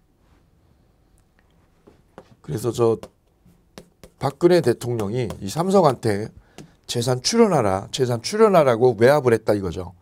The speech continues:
그래 지금 K모 재단 설립하는데 돈을 출연한 거예요. 이게 똑같은 사안이거든요. 법리적으로 보면. 대통령의 외압을 못 이겨서 삼성에서 돈을 출연을 했다.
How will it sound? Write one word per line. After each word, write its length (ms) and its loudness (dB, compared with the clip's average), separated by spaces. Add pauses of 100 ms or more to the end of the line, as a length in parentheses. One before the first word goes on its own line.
(380)
그래 180 6
지금 340 0 (400)
K모 380 4
재단 340 2
설립하는데 540 2
돈을 320 2
출연한 400 2
거예요. 180 -6
이게 240 6
똑같은 500 2
사안이거든요. 600 -6 (260)
법리적으로 500 -2
보면. 300 -16 (1600)
대통령의 640 4
외압을 420 6
못 140 0
이겨서 420 2
삼성에서 560 2
돈을 320 2
출연을 400 2
했다. 320 0